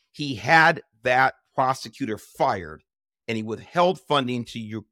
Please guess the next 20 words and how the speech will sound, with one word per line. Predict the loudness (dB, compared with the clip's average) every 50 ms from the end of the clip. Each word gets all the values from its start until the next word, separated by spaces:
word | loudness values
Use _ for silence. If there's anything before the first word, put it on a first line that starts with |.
| _ _
Ukraine | -10 -10 -10 -10 -8 -2 0 2 2 2 0 -2
until | -6 -8 -6 -6 -6
the | -6
guy | -6 -8 -8 -10
was | -10 -12
fired. | -10 -10 -8 -8 -8 -10 -14 -18 _ _ _ _ _ _ _ _ _ _ _ _ -16
You | -14
tell | -8 -4 -4 -2
me | -2 -4
it's | -6 -6 -6
not | -6 -6 -6
influence, | -10 -14 -16 -16 -16 -16 -18 -20
ladies | -20 -20 -20
and | -18 -16
gentlemen. | -16 -16 -16 -16 -18 -20 _ _ _ _
Tell | 0 2 2
me | 2 2
that's | 0 -2 -2 -2
not | -4 -6 -6
influence. | -8 -12 -16 -18 -20 -20 -20 _ _ -20 -20